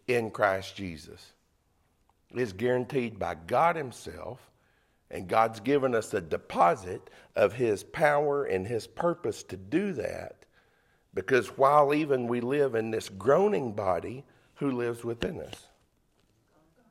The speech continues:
God does. God does. By his Spirit. Hmm. For in this hope we were saved, but hope that is seen is no hope at all. So we're waiting for the,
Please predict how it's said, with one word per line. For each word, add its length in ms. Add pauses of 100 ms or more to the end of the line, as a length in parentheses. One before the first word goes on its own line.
(440)
God 260
does. 400 (1600)
God 240
does. 120 (1200)
By 180
his 100
Spirit. 560 (1500)
Hmm. 200 (920)
For 200
in 100
this 180
hope 320
we 80
were 200
saved, 500
but 140
hope 300
that 120
is 120
seen 380
is 160
no 180
hope 280
at 100
all. 380 (180)
So 160
we're 160
waiting 500
for 220
the, 240